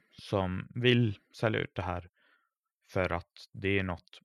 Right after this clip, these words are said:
man gör eftersom det, citat, "inte är stadens kärnuppgift". Det är dock tydligen stadens kärnuppgift att rusta upp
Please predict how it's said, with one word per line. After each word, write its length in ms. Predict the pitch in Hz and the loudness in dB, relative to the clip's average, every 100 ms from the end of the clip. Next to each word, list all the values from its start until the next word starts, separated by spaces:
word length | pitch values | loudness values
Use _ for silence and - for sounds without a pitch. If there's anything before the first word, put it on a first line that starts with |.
| - | -8
man 160 | 98 | -4
gör 320 | 104 127 135 123 | 4 6 6 6
eftersom 560 | 98 - 101 95 92 | 2 -4 -6 -4 -4
det, 200 | 90 90 | -2 -2
citat, 580 | 90 - 101 90 - - _ _ _ _ _ _ _ | -4 -6 -4 -4 -6 -16 _ _ _ _ _ _ _
"inte 480 | - 92 87 - 95 | -6 -6 -8 -4 0
är 420 | 95 90 90 95 | 0 0 -4 -6
stadens 760 | - - 95 90 - 104 - - | -12 -4 -2 -2 -6 -8 -10 -12
kärnuppgift". 800 | - 104 95 95 120 117 - - - - _ _ _ _ | -4 -4 -4 -2 -4 -4 -10 -20 -20 -20 _ _ _ _
Det 120 | 113 | 6
är 60 | 107 | 8
dock 160 | 95 | 8
tydligen 460 | - 104 92 95 95 _ | 4 2 4 0 0 _
stadens 400 | _ - 101 95 - | _ 0 0 0 0
kärnuppgift 540 | 101 95 - 101 - | 0 0 -2 -6 -4
att 200 | 95 - - | -10 -10 -8
rusta 360 | 98 90 - | -6 -6 -4
upp 240 | 90 - | -4 -6